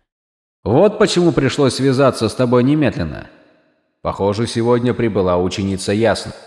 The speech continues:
Что случилось? Не твоя забота». Написала в ответ Шалан, подражая тону, в котором Тин обычно вела эти разговоры.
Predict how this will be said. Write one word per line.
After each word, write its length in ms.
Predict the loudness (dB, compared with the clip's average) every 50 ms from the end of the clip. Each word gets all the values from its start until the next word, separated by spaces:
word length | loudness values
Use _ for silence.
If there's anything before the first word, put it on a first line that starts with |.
| -20 -20 -20
Что 220 | -10 -2 0 0 0
случилось? 760 | 2 2 2 2 2 2 0 2 2 0 -2 -4 -8 -14 -16 -20 -20 -20 -20 _ -8
Не 240 | -4 -2 -2 0 0
твоя 380 | 2 2 2 2 2 2 2
забота». 640 | 2 0 0 2 2 0 0 -2 -4 -8 -10 -14 -18 -20 -20 -20 -20 _ _ _ _ _ _ _ _ _ _
Написала 540 | -2 0 0 2 0 2 2 2 4 4 4
в 60 | 2
ответ 320 | 2 2 2 2 2 2
Шалан, 360 | 2 2 2 4 4 2 2 0
подражая 600 | 0 -2 0 2 0 2 2 2 2 2 2 0
тону, 320 | 0 0 0 0 0 -2
в 60 | -2 -2
котором 400 | -2 0 0 2 2 0 0 -2
Тин 240 | -4 -2 0 0
обычно 440 | 0 0 0 -2 -2 -2 -2 -2 -2
вела 280 | -2 0 0 0 0 0
эти 120 | 0 0
разговоры. 760 | -2 -2 -2 -2 0 0 2 2 2 2 0 -2 -6 -12